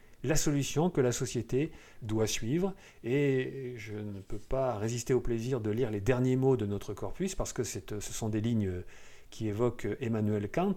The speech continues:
donc vraiment la philosophie des Lumières. Je vous lis les dernières lignes de notre corpus, page cent quatre-vingt-douze. « Les nations de nos jours ne sauraient faire que dans leur sein, les conditions ne soient pas égales. D'une certaine manière, la maladie est là.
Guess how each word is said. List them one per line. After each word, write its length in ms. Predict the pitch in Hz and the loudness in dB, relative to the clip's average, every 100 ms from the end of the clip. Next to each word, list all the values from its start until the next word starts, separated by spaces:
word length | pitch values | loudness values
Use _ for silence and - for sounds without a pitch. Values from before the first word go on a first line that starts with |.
| 131 | -2
donc 200 | 113 101 | -4 -4
vraiment 420 | 98 120 135 123 | -2 2 2 2
la 180 | 117 120 | 0 0
philosophie 680 | 139 135 120 117 - 127 113 110 | 0 2 2 0 -2 -4 -6 -4
des 180 | 101 | 0
Lumières. 460 | 104 101 107 147 185 - - - - - | 0 0 0 0 0 -4 -16 -20 -20 -20
Je 120 | - 98 | -10 -6
vous 100 | 110 | -2
lis 120 | 127 | 0
les 160 | 101 | 0
dernières 320 | 92 123 123 120 | 2 2 2 2
lignes 200 | 120 101 | 2 0
de 100 | - | -2
notre 280 | 104 - | -6 -6
corpus, 500 | 101 101 - 170 - | -6 -4 0 0 -2
page 280 | - 101 95 92 | -4 -6 -6 -8
cent 160 | - | -6
quatre-vingt-douze. « 600 | 107 - 92 101 143 170 - - - - - - | -6 -4 -2 0 2 0 -4 -16 -18 -18 -8 2
Les 140 | 123 | 4
nations 440 | 151 151 - 185 | 6 4 6 6
de 120 | 151 135 | 8 8
nos 160 | 139 | 6
jours 460 | 123 143 131 104 92 | 6 4 4 4 2
ne 100 | 117 | 0
sauraient 340 | - 151 131 | 0 2 2
faire 420 | 123 - 151 180 | 0 2 2 2
que 100 | - | 0
dans 120 | 117 110 | 2 2
leur 200 | 107 - | 0 0
sein, 340 | - 151 202 - - - | 2 2 0 -6 -18 -8
les 120 | 104 | -4
conditions 640 | - 180 165 151 - 175 | 6 6 6 2 2 2
ne 100 | 151 | 2
soient 280 | 123 123 - | 2 0 4
pas 220 | 151 151 | 6 6
égales. 380 | 139 123 98 - - - | 2 0 -2 -4 -16 -14
D'une 120 | - 95 | -10 -4
certaine 340 | 117 - 107 | -2 0 0
manière, 320 | 104 113 143 | 2 4 4
la 100 | 123 | 4
maladie 380 | 117 113 117 156 | 4 2 2 2
est 60 | 123 | 2
là. 160 | 98 | 0